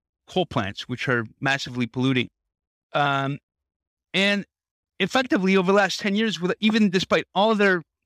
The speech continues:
the money that they've spent, has resulted in two things. A, emissions have not gone down.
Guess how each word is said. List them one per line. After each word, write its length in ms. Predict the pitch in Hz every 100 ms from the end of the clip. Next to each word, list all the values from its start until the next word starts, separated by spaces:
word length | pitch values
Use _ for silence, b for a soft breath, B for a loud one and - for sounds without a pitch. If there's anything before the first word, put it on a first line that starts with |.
| 185 170
the 100 | 160
money 280 | 156 208 240
that 160 | 165
they've 120 | 147 143
spent, 360 | - 143 147 - _ _ - _ _ _
has 280 | - 196 180
resulted 400 | 175 170 190 202
in 140 | 170 165
two 140 | 202
things. 240 | 180 135 - -
A, 260 | 202 190 - _ _
emissions 380 | 165 180 - 165
have 100 | 139
not 200 | 160 180
gone 180 | 160 139
down. 340 | 175 160 127